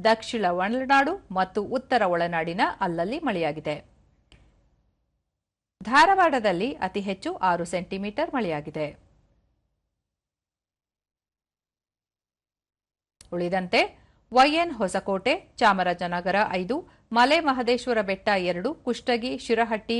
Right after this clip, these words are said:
ಮಾನ್ವಿ, ಲಕ್ಷ್ಮೀಶ್ವರ, ಹಿರಿಯೂರು, ಹೆಸರಘಟ್ಟ, ಶಿರಾ, ಚಿಕ್ಕಬಳ್ಳಾಪುರ, ಕದ್ರಾ, ಕಿರವಟ್ಟಿಯಲ್ಲಿ ಒಂದು ಸೆಂಟಿಮೀಟರ್ ಮಳೆಯಾಗಿದೆ. ಕಲಬುರಗಿಯಲ್ಲಿ ಗರಿಷ್ಠ ನಲವತ್ತು ಪಾಯಿಂಟ್ ಎರಡು ಡಿಗ್ರಿ ಸೆಲ್ಸಿಯಸ್ ತಾಪಮಾನ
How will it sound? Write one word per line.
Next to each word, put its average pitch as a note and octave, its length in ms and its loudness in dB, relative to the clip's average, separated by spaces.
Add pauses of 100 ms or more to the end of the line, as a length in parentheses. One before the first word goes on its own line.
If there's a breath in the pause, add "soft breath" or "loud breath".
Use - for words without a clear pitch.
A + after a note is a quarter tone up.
ಮಾನ್ವಿ, G3 480 0 (100)
ಲಕ್ಷ್ಮೀಶ್ವರ, G3 640 -6 (420 loud breath)
ಹಿರಿಯೂರು, C4 500 0
ಹೆಸರಘಟ್ಟ, A3 580 -4 (100)
ಶಿರಾ, G#3+ 420 2 (140)
ಚಿಕ್ಕಬಳ್ಳಾಪುರ, G#3 680 -2 (100)
ಕದ್ರಾ, F#3+ 440 -2 (320 loud breath)
ಕಿರವಟ್ಟಿಯಲ್ಲಿ G#3 600 0
ಒಂದು F#3+ 300 -6
ಸೆಂಟಿಮೀಟರ್ F3 600 -6
ಮಳೆಯಾಗಿದೆ. D#3 560 -4 (4000)
ಕಲಬುರಗಿಯಲ್ಲಿ C#4+ 680 4
ಗರಿಷ್ಠ A3 440 -2 (100)
ನಲವತ್ತು F#3+ 460 -4
ಪಾಯಿಂಟ್ F3+ 280 -6
ಎರಡು F3 220 -4
ಡಿಗ್ರಿ F3 260 -8
ಸೆಲ್ಸಿಯಸ್ G#3+ 460 -6
ತಾಪಮಾನ E3 440 -4